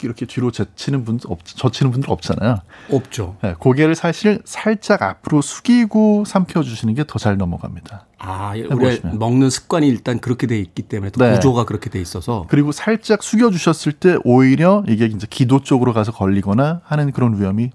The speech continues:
Speaker 1: 더 줄어들어요.
Speaker 2: 아,
Speaker 1: 네.
Speaker 2: 옛날에 우리 왜 약 먹을 때 이렇게 물 먹고 고개 이렇게 들어가지고
Speaker 1: <laughs>
Speaker 2: 억 하고선 먹었는데, 그렇게 먹으면 안 된다.
Speaker 1: 네, 그게 오히려 더 힘듭니다.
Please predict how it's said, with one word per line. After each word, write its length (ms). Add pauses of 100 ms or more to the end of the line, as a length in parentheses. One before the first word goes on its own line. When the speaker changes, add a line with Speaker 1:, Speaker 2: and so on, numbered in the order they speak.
Speaker 1:
더 100
줄어들어요. 640 (640)
Speaker 2:
아, 60
Speaker 1:
네. 140
Speaker 2:
옛날에 280
우리 140
왜 160
약 200
먹을 160
때 80
이렇게 100
물 200
먹고 240
고개 240
이렇게 180
들어가지고 880 (320)
Speaker 1:
<laughs> 320
Speaker 2:
억 160 (180)
하고선 240
먹었는데, 360
그렇게 320
먹으면 240
안 100
된다. 480 (140)
Speaker 1:
네, 220
그게 200
오히려 240
더 140
힘듭니다. 540